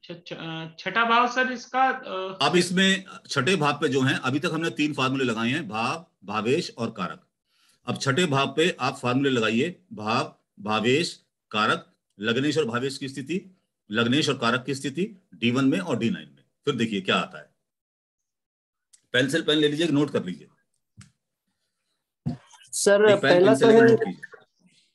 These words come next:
Speaker 3: अ, सिक्स्थ लॉर्ड जो है वो लग्न में बैठे हैं और लग्नेश और षष्ठेश का जो स्थिति है, अ, वो दो बारह का है।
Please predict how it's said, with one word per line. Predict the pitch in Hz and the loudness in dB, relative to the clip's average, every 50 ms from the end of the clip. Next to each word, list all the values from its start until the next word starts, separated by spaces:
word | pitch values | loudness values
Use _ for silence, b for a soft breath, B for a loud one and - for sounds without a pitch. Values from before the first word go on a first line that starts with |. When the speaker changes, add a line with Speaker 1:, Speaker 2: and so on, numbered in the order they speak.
| _ _ - 156 | _ _ 0 2
Speaker 3:
अ, | 156 160 156 156 156 | 4 6 6 4 4
सिक्स्थ | 151 - - 190 180 - - - | 2 -2 -6 -8 -8 -8 -8 -2
लॉर्ड | 208 214 214 220 220 214 | -2 0 0 0 -2 0
जो | 214 226 214 | 0 -2 -2
है | 214 220 220 226 226 - _ _ _ | 0 -2 -4 -4 -6 -8 _ _ _
वो | 156 170 185 | -8 -6 -4
लग्न | 180 170 147 147 147 165 190 208 | -2 -2 -2 -4 -6 -6 -8 -6
में | 220 220 | -6 -4
बैठे | 196 196 180 - 208 | -4 -6 -6 -6 -6
हैं | 196 190 220 277 - _ _ _ _ _ _ _ _ - - | -6 -6 -8 -10 -10 _ _ _ _ _ _ _ _ -6 -2
और | 165 175 185 185 190 190 185 180 180 170 156 | 0 0 2 2 0 2 2 2 2 2 0
लग्नेश | 151 151 156 151 165 185 214 226 240 240 - - - - | -2 -4 -4 -4 -6 -8 -6 -6 -6 -8 -10 -16 -8 -4
और | 190 202 208 202 208 208 202 196 185 - _ _ - | -2 -2 0 0 0 0 0 -2 -2 -6 _ _ -18
षष्ठेश | - - 170 165 - _ - 208 220 220 220 - | -8 -8 -8 -8 -6 _ 6 6 6 6 4 2
का | 240 220 | 2 4
जो | 202 220 | 4 4
स्थिति | 214 220 - 180 165 - - 220 208 | 0 0 -2 -4 -4 -2 2 0 2
है, | 175 165 139 117 - _ _ _ _ _ _ _ _ _ _ _ - | 2 2 0 0 -4 _ _ _ _ _ _ _ _ _ _ _ -2
अ, | 147 151 151 151 151 151 151 147 151 - - - _ _ _ _ _ _ _ _ _ _ _ - | 2 4 4 4 4 2 0 -2 -4 -6 -10 -12 _ _ _ _ _ _ _ _ _ _ _ -6
वो | 139 175 202 190 | -2 -2 -2 -2
दो | 160 147 170 196 214 | 0 2 4 4 4
बारह | 190 196 196 202 208 | 6 4 4 4 2
का | 208 202 202 | 0 -4 -6
है। | 185 170 185 190 - | -8 -8 -10 -14 -16